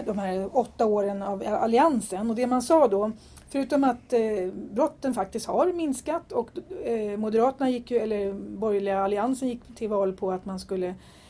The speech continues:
fixa fler poliser, tjugotusen poliser skulle man ha och det har man fått. Och man har öns-, man har ökat alltså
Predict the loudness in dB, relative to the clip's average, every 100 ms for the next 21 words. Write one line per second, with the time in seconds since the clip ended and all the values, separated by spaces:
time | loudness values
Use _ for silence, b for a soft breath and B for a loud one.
0 | B B B -12 -8 -2 -2 0 2 4
1 | 4 2 0 0 0 0 0 0 -2 -2
2 | -2 -2 -2 -2 2 2 2 0 -4 -2
3 | 0 4 6 6 4 2 4 4 2 -10
4 | -14 -14 b b b 0 4 6 4 2
5 | -2 0 2 2 0 2 4 4 2 0
6 | 2 0 0 0 2 -2